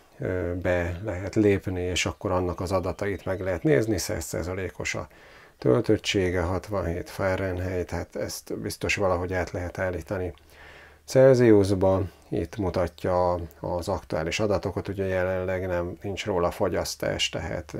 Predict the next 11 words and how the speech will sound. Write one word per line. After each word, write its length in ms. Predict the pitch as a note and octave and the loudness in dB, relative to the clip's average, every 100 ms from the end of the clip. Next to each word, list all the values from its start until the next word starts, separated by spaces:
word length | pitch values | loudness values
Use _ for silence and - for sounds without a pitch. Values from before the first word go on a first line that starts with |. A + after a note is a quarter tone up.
| G#2 | -8
a 60 | F#2+ | -8
teljesítmény 760 | G#2+ G2+ - A2+ - G#2 F2+ | -6 -6 -6 -8 -6 -6 -4
nulla, 460 | F2+ F#2 F2+ F2+ F2+ F2+ - | -4 -4 -4 -4 -6 -12 -12
az 1400 | E2 E2 F#2+ - - - - - - - - - - | -8 -8 -10 -14 -20 -20 -20 -20 -20 -20 -20 -8 4
áramfelvétel 1000 | A2 G#2+ G#2 F2+ G#2 G#2 G2 F#2 - F2+ | 8 8 6 4 4 6 6 2 2 2
nulla 420 | F#2+ C3 B2+ A2+ | 2 4 6 6
amper, 360 | G#2 G2 G#2 F2+ | 6 4 2 2
tizenhárom 680 | G2+ F2 F2+ E2+ F2 F2+ F2+ | 0 -2 -2 -2 -2 -2 -2
egész 320 | F2+ F#2 - | -4 -4 -4
öt 160 | F#2+ E2+ | -4 -4
tized 480 | - F#2 F#2+ F2+ | -6 -4 -2 -4